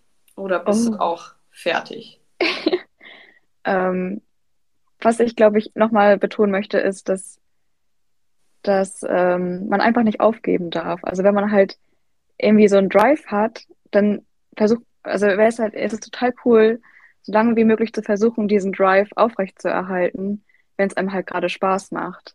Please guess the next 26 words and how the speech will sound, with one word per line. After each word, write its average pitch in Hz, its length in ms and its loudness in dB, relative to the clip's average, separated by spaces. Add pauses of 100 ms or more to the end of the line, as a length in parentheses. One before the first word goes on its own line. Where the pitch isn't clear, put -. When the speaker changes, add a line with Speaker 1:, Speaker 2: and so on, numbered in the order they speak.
Speaker 2:
Also 180 320 0
so 185 320 0 (460)
wie 190 80 -2
jetzt 180 140 -4
beim 185 140 -4
Sport, 220 340 2
das 214 100 -10
macht 202 120 -4
jetzt 190 140 -6
einfach 185 240 -8
gerade 180 200 -6
Spaß. 202 400 -4
Und 175 140 -6
selbst 180 240 -4
wenn 196 140 -4
da 196 140 -2
halt 196 160 -6
mal 190 200 0
irgendwie 185 380 0
was 185 160 -4
Blödes 202 320 2
passiert, - 440 -2
dass - 140 -6
man 180 160 -4
vielleicht 180 460 -4
nicht, 185 320 -4